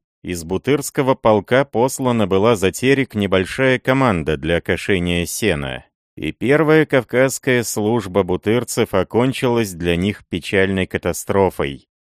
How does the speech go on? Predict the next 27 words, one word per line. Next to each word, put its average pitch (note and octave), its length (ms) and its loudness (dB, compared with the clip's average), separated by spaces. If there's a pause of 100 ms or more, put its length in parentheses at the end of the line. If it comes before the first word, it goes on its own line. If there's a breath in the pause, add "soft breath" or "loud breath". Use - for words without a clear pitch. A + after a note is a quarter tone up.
(120)
Триста G#2+ 400 -2
чеченцев, A2 640 -2
выждав F#2+ 580 0
минуту, G#2+ 460 0
когда G2+ 320 2
половина G2+ 500 0
косцов G#2+ 600 0 (320)
с - 140 -20
тяжело F2+ 500 0
навьюченными G2 720 0
вазами F2 500 2
отправилась F#2 760 0
к - 80 -20
Тереку G#2 600 0
и E2+ 80 0
стала G#2 420 0
грузиться F2 680 -2
на F2 120 -2
паром, F#2 580 0 (200)
вдруг F#2+ 380 -4
выскочили F#2 640 -2
из E2+ 160 -2
засады A2+ 600 0
и G#2+ 200 -4
кинулись G#2+ 680 -2
на F2 140 -2
рабочих. D#2+ 760 -4